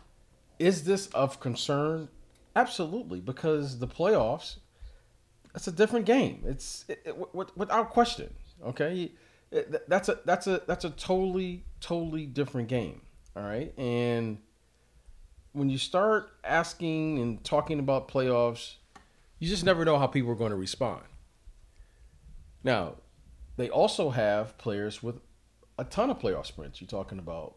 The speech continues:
Chris Paul, obviously, Jay Crowder. And those guys are battle tested. But overall, this is a very inexperienced team. This is a team that's gonna have to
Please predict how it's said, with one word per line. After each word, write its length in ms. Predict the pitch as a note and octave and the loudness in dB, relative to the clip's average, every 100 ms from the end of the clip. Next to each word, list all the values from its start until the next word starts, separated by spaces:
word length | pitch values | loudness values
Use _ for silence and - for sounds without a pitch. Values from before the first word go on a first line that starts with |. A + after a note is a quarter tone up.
| _ | _
Chris 220 | - F2 | -14 -14
Paul, 400 | - B2+ C3 C#3 | 0 4 4 2
obviously, 640 | - G#2 G#2 - G2+ G#2 A2 - | -2 -2 -4 -8 -6 -8 -10 -14
Jay 180 | - F2+ | -8 -8
Crowder. 440 | E2+ F2+ C2 - - _ _ _ - - - _ - - - - - _ - - - | -6 -6 -6 -10 -20 _ _ _ -20 -20 -20 _ -20 -20 -20 -20 -20 _ -20 -20 -6
And 480 | A#2+ A#2+ A2+ A2 G2+ - _ - | 0 2 2 -2 -4 -10 _ -2
those 300 | C3+ E3+ E3+ | 2 2 4
guys 500 | B2+ A2 A#2+ B2 - | 4 6 4 0 -4
are 140 | A2 | -4
battle 340 | F#2+ A#2 A#2 | 2 4 2
tested. 460 | G#2+ C#3 A#2+ - - - _ _ _ _ _ _ - _ _ _ - _ _ - | 0 -2 -2 -4 -14 -18 _ _ _ _ _ _ -20 _ _ _ -20 _ _ -4
But 200 | C3+ C#3 C3+ | 2 4 6
overall, 540 | F#3 G3 E3+ A3+ C#3 | 6 6 4 6 6
this 180 | C3 C#3 | 6 2
is 80 | B2 | 2
a 60 | |
very 340 | G2+ C3+ D3 C#3 | 2 2 2 0
inexperienced 800 | C3 C3 - B2+ B2 A2 G2 - | 0 0 -2 -4 -2 -2 -6 -10
team. 260 | E2 G#2 - A#2+ | -12 -12 -12 -10
This 160 | B2 | -8
is 100 | B2+ | -6
a 80 | A#2+ | -6
team 400 | - B2 A2+ A2+ | -4 -2 -2 -2
that's 240 | G#2+ G#2 | -2 -4
gonna 300 | - A2+ A2+ | -4 -4 -4
have 280 | G#2 A2+ A#2 | -2 -2 -2
to 300 | - A2 G#2 | -6 -6 -6